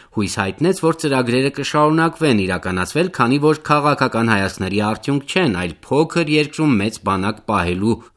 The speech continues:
վերկուսակցական ծրագրեր, զերծ ինչ-ինչ անձնական կամ կուսակցական ամբիցիաներից։ Անդրադառնալով արտակարգ իրավիճակների նախարարի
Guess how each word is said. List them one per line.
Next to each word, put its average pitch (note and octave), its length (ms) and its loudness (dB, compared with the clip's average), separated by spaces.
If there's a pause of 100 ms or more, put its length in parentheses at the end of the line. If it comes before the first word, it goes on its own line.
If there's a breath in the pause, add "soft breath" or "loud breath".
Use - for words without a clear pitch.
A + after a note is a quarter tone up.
վերկուսակցական F#2+ 1080 0
ծրագրեր, D3 560 0 (240)
զերծ F3 300 0 (160)
ինչ-ինչ C3+ 380 0 (120)
անձնական F#2 560 -2
կամ C3 240 0
կուսակցական F#2 680 -4
ամբիցիաներից։ F#2 880 -4 (380 soft breath)
Անդրադառնալով E3 760 4
արտակարգ C#3+ 480 0
իրավիճակների B2+ 720 2
նախարարի A#2+ 500 0